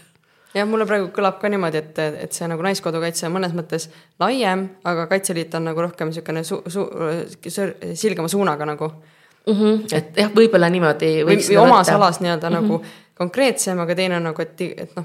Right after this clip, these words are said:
Speaker 1: paljudest aladest nagu natukene.
Speaker 2: Just, just.
Speaker 1: Okei. See on
Speaker 2: Et,
Speaker 1: väga lahe, et
Speaker 2: et igaüks nagu saab leida, et ei pea kartma seda, et ma nüüd peangi ainult relvaga toimetama ja muud säärast.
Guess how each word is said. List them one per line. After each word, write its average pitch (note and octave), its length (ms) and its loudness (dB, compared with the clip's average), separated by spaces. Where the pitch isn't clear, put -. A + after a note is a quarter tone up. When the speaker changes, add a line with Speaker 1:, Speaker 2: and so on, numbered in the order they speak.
Speaker 1:
paljudest E3+ 400 -4
aladest D#3+ 400 -2
nagu D#3+ 160 -6
natukene. D#3 540 -8
Speaker 2:
Just, F#3 520 -2
just. F3+ 140 -2
Speaker 1:
Okei. G#3+ 200 -4
See A3 80 0
on A3+ 80 2
Speaker 2:
Et, F#3+ 80 0
Speaker 1:
väga F3+ 80 -2
lahe, F3 160 -2
et D#3 120 -4
Speaker 2:
et F3+ 140 0
igaüks F#3+ 300 2
nagu E3 120 0
saab E3+ 140 -2
leida, F3+ 300 2
et D3+ 140 0
ei E3 60 4
pea E3+ 160 4
kartma F3+ 400 2
seda, F3 340 2
et D#3+ 120 -2
ma E3 80 -2
nüüd D#3+ 180 -4
peangi E3+ 280 0
ainult E3 220 -2
relvaga F#3+ 380 0
toimetama E3 600 -2
ja D#3+ 200 -2
muud D#3+ 220 -2
säärast. D#3+ 460 -8